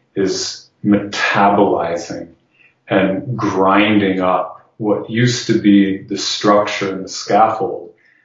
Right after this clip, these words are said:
that held our life and our mind together. And it's being, uh, repurposed, right? Um, upcycled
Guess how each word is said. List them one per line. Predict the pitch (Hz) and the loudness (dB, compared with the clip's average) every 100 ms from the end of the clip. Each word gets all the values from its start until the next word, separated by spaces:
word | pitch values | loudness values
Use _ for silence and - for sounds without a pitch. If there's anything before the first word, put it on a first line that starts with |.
| _ | _
that | - | -14
held | - 101 98 | -2 2 4
our | 92 92 90 - - _ _ _ _ _ _ _ | 2 0 -4 -10 -16 _ _ _ _ _ _ _
life | 113 101 107 - - - | -2 2 4 2 -2 -8
and | - 95 | -12 -12
our | 92 | -10
mind | 95 98 110 113 101 - - | -4 0 2 2 0 -2 -10
together. | - - - 85 - _ _ - - - _ | -14 -14 -12 -12 -12 _ _ -20 -20 -20 _
And | 117 107 101 - - | 2 2 2 -2 -10
it's | - 113 - | -2 -2 -2
being, | - 120 123 120 113 104 101 101 - _ _ | -4 0 2 4 4 2 0 -4 -14 _ _
uh, | 107 98 92 - - _ _ _ _ - | -2 0 0 -4 -8 _ _ _ _ -16
repurposed, | 165 135 104 127 143 127 - 135 - - - - - - _ _ _ _ _ | -10 -2 2 4 4 2 0 0 2 0 -2 -8 -12 -18 _ _ _ _ _
right? | 104 104 107 107 - - _ _ | -4 -2 -2 -4 -10 -18 _ _
Um, | 104 101 92 92 92 90 - _ _ _ _ - - | 0 2 2 0 -4 -10 -16 _ _ _ _ -10 -2
upcycled | 143 139 - - - - - - - - | 2 2 2 0 -2 -4 -6 -12 -12 -18